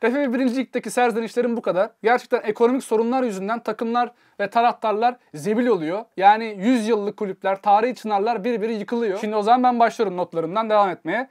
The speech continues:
İkinci lig kırmızı grupla başlıyorum. Kırmızı grubun üst sıraları çok karışık. Üç dört tane takımın otuz sekiz puanı var. Hepsi aynı puanda. Güzel transfer yapan takımlar kazanacak. Bunlardan bir tanesi Menemen Belediyespor.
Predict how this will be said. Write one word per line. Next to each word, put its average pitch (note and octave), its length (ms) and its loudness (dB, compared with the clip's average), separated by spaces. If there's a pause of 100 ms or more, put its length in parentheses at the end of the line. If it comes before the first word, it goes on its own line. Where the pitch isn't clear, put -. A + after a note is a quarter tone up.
İkinci A#3 320 -2
lig B3+ 120 -2
kırmızı B3 300 0
grupla A#3+ 320 0
başlıyorum. F3+ 480 -6 (240)
Kırmızı B3 340 0
grubun A3 400 -2 (360)
üst B3+ 180 0
sıraları A#3 340 2
çok - 220 -4
karışık. - 380 -8
Üç - 180 -4
dört B3 180 0
tane G#3 160 0
takımın G#3+ 420 -6
otuz - 200 -10
sekiz - 300 -6
puanı E3 280 -2
var. A3 160 0
Hepsi A#3+ 260 -2
aynı G3 200 0
puanda. D3 480 -6
Güzel A#3 340 0
transfer G#3+ 460 -2
yapan A3 320 0
takımlar G#3 440 -4
kazanacak. F#3+ 600 -2
Bunlardan A3+ 520 0
bir C4 60 -6
tanesi G3 340 -4
Menemen A3 320 -4
Belediyespor. E3 580 -6